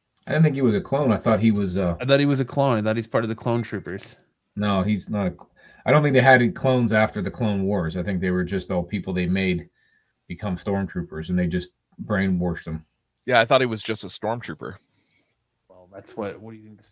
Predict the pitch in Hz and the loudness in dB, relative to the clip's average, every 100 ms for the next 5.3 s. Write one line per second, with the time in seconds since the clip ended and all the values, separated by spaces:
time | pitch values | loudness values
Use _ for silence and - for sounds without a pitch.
0 | 110 110 107 107 98 95 135 135 _ _ | -10 -10 -8 -10 -6 -2 -2 -4 _ _
1 | _ _ _ _ _ _ _ _ _ _ | _ _ _ _ _ _ _ _ _ _
2 | _ _ _ 135 120 - 113 - _ _ | _ _ _ 2 2 0 -8 -10 _ _
3 | _ - 139 131 135 127 117 87 - 120 | _ -2 4 8 8 8 2 0 -4 -2
4 | 165 139 117 80 98 117 _ _ _ _ | -2 -2 -6 -6 -6 -10 _ _ _ _
5 | - 90 | -12 -10